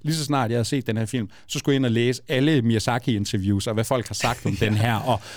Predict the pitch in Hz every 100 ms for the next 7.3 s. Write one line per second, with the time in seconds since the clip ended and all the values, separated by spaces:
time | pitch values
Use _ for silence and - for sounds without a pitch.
0 | - - 127 110 104 117 113 131 117 117
1 | - 113 101 - 131 135 113 90 - -
2 | 110 - 98 101 - 101 98 98 98 107
3 | 95 98 101 143 98 - 104 - 107 113
4 | 101 - - - 123 127 127 156 139 104
5 | 90 117 117 117 113 107 117 - - 135
6 | - - 117 113 117 107 98 - - -
7 | 180 165 101